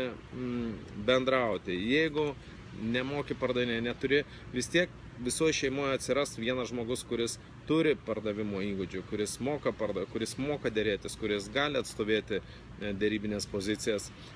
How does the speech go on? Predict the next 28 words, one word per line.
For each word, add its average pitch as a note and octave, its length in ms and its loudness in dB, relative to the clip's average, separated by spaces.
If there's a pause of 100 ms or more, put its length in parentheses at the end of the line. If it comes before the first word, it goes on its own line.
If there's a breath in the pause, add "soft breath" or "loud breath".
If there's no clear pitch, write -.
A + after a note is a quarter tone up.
(140)
e, G2+ 140 -2 (200)
ir G#2 100 -2
taip G#2+ 200 0
toliau A#2 340 4
ir A2 60 0
panašiai. A#2+ 520 0 (1040)
A, A2 360 0 (340)
čia D#3 160 8
yra D3+ 100 6
didelė D3 480 4
klaida, B2 340 4
paveda C#3 540 2
žmogui, B2+ 540 2
a, - 920 -4
kuris A2+ 360 0 (120)
visiškai A2+ 580 2
ne-, G#2 200 0
nesupranta, G#2+ 640 0
kas G#2 220 -2
yra G2+ 120 0
prekyba, B2 600 0
jisai G#2 400 0
ne-, G#2 240 0 (380 loud breath)
nežino, A2+ 440 0
ką, A#2 380 2
ką A#2 200 0
galima A2 400 0
sakyti, G#2+ 520 -2